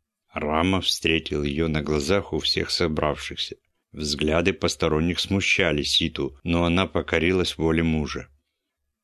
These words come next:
Одного только она не могла понять, почему ее господин так озабочен, холоден и хмур.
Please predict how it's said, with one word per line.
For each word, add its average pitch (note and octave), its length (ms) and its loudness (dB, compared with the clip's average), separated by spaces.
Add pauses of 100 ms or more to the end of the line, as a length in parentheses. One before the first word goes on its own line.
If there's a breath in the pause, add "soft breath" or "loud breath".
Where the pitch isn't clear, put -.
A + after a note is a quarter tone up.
(180)
Одного F#2+ 460 2
только G2+ 440 2
она F#2+ 220 4
не G2+ 140 2
могла F#2 360 2
понять, F#2+ 560 0
почему F2+ 440 2
ее E2+ 340 4
господин E2+ 600 0
так - 180 0
озабочен, E2 680 2
холоден E2 560 2
и F2+ 40 2
хмур. E2+ 400 -2